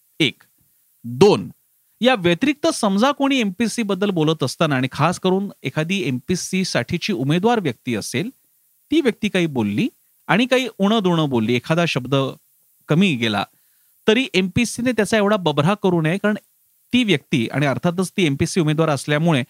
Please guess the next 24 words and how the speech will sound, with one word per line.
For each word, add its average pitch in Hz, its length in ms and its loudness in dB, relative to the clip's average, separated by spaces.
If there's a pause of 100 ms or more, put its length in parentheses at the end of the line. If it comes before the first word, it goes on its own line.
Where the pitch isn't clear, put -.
(200)
चाळीशीच्या 143 460 2
आतलीच 175 300 0
असणार, 120 320 0
चाळीस, 120 320 -2 (240)
चाळीशीच्या 175 460 0
आत 262 60 0
बाहेरची 185 380 0
असणार, 139 260 -2
जे 135 140 -2
काही 143 160 -2
कुठले 139 240 -2
अटेम्प्ट्स 127 420 -2
उप-, 113 180 -4
उपलब्ध 113 440 -2
आहेत 110 180 2
त्यानुसार. 101 380 -2 (500)
पण 269 80 4 (120)
एमपीएससी 190 520 0
हा 247 100 4
आयोग 214 480 0
म्हणून, 196 280 -2
ही 185 120 0
संस्था 151 460 0
म्हणून 170 280 0